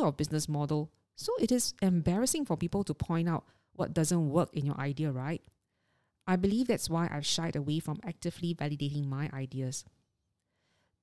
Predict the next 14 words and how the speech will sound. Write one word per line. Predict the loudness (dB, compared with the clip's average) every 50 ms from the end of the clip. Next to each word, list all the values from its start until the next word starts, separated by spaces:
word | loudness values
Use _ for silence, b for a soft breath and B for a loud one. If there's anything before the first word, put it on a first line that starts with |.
| _ _ _
So | -4 0 2 4 4
what | 4 4 2 2
can | 2 2 4
I | 4 4
do | 4 4 2 2
about | 2 2 0 -2 -2 -4
this? | -4 -4 -2 -4 -4 -6 -10 -16 _ _ _ _ _ _ _ _ _ _ _ _ _ _ _ _ _ _
Firstly, | -6 -4 -4 -4 -2 -2 -2 -2 -2 -4 -8 _ _ _ _ _ _ _ _ -4
reframe | -2 -2 -2 -2 -4 0 2 4 4 4 4 2
the | 2 2 0
objections | 0 0 -2 -4 -4 -2 0 0 2 2 0 0
from | 0 0 0 2
something | 2 0 0 0 0 -2 -4
frightening | -4 -4 -4 -4 -2 0 0 0 0 -2 -4